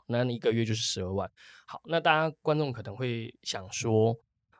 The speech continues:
呃，那你这样子相对生活成本跟消费这么高，你怎么在澳洲存钱？哦，坦白说，这就大家有个误区，因为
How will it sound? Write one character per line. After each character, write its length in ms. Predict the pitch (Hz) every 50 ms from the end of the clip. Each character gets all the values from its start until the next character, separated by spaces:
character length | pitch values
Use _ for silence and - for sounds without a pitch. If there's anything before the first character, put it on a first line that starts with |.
| _ _
呃， 300 | - 139 135 135 135 139
那 160 | 156 185 196
你 400 | 170 123 107 101 98 98 98 98 -
这 120 | - 180
样 200 | 165 143 123 110
子 400 | 107 - - 101 98 98 95 95
相 280 | - - 143 135 135 139
对 280 | 143 135 120 113 107 101
生 200 | - - 127 117
活 100 | 113 107
成 260 | - - 104 107 101
本 220 | - 101 95 101 -
跟 320 | - 104 101 101 101 104
消 160 | 98 - 113
费 120 | 104 110 104
这 80 | 104
么 100 | 95 92
高， 160 | - 98 92
你 100 | 98 101
怎 140 | 98 - 92
么 60 | 90 92
在 340 | - 104 104 98 95 95 - _ _ _ _ _ _
澳 160 | 110 107 98
洲 140 | - 101 101
存 200 | - 87 85 82
钱？ 220 | - - - - _
哦， 180 | - 92 - - _
坦 120 | - 101
白 140 | 101 101 104
说， 220 | 107 117 120 117 113
这 160 | - 139 127
就 200 | - 123 117 110
大 120 | - 113
家 80 | 107 107
有 80 | 101
个 40 | 101
误 200 | 104 123 117 107
区， 400 | - - - - 107 101 98 95 _ _ _
因 180 | 135 135 147 160
为 340 | 175 170 151 131 113 98